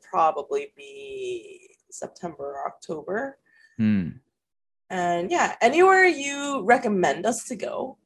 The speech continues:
Speaker 1: They have resorts all over the world. And we were thinking, like, Hawaii or Mexico, 'cause I haven't been to either
Speaker 2: Hmm.
Speaker 1: of them.
Speaker 2: Yeah, those are pretty cool.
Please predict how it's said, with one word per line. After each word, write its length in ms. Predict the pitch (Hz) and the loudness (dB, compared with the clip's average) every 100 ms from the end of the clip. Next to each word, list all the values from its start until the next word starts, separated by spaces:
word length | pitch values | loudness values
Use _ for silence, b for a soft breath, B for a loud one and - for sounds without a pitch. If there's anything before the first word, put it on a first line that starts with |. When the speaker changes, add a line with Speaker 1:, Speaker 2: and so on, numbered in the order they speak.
| _ _ | _ _
Speaker 1:
They 240 | 185 202 220 | 2 4 4
have 320 | 247 277 302 | 4 2 2
resorts 460 | 339 277 220 202 - _ | -2 -2 -2 -2 -8 _
all 160 | 185 185 | 4 4
over 220 | 165 160 | 2 -2
the 100 | 151 | -10
world. 380 | 147 - - 156 - _ _ _ | -10 -10 -10 -12 -20 _ _ _
And 220 | 175 180 185 | 4 4 6
we 140 | 208 | 6
were 160 | 208 214 | 6 2
thinking, 560 | - 233 220 220 202 | -2 -6 -4 -4 -4
like, 180 | 170 165 | -4 -6
Hawaii 640 | 180 175 170 165 156 143 | -2 0 4 4 4 2
or 160 | 147 151 | -4 -6
Mexico, 880 | 147 165 - 214 - 285 302 294 294 _ _ - | -6 -6 -8 -10 -2 0 0 -6 -14 _ _ -8
'cause 260 | 180 170 | -8 -6
I 160 | 175 180 | -8 -4
haven't 340 | 180 170 160 - | -2 -2 -4 -8
been 160 | 170 170 - | -8 -8 -8
to 240 | 170 156 147 _ _ 175 | -6 -6 -8 _ _ -6
either 580 | 180 196 247 311 330 _ _ _ _ | -4 0 0 -2 -8 _ _ _ _
Speaker 2:
Hmm. 220 | 135 131 90 | -2 0 -2
Speaker 1:
of 100 | - | -8
them. 260 | 302 330 339 _ _ _ _ - | -14 -14 -18 _ _ _ _ 2
Speaker 2:
Yeah, 260 | 147 190 - - | 4 4 2 -2
those 160 | 123 139 | 2 4
are 80 | 139 | 4
pretty 240 | 143 104 | 4 4
cool. 400 | - 104 131 | 4 0 0